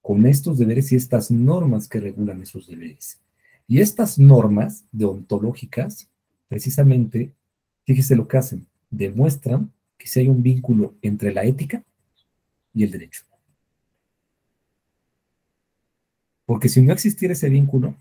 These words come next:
no existirían esas normas deontológicas. ¿Y qué pasaría entonces? Pues que lo único que tendríamos que hacer es lo que dice la ley, maestra Rocío.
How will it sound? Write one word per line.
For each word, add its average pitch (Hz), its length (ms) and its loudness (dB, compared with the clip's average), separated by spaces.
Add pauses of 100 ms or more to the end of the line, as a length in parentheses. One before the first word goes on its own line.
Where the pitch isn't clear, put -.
no 123 100 0
existirían 127 480 -2
esas 127 180 -2
normas 107 280 -2
deontológicas. - 760 -8 (640)
¿Y - 120 -2
qué 147 140 -2
pasaría 143 380 0
entonces? 220 600 -4 (520)
Pues 101 140 -12
que - 100 -4
lo 107 100 4
único 147 200 2
que 139 80 -2
tendríamos 135 420 2
que 160 100 -6
hacer 151 360 -6 (640)
es - 560 -10
lo 156 80 -2
que 143 120 -2
dice 147 200 -2
la 135 140 2
ley, 160 180 0
maestra 135 300 -4
Rocío. 123 320 -10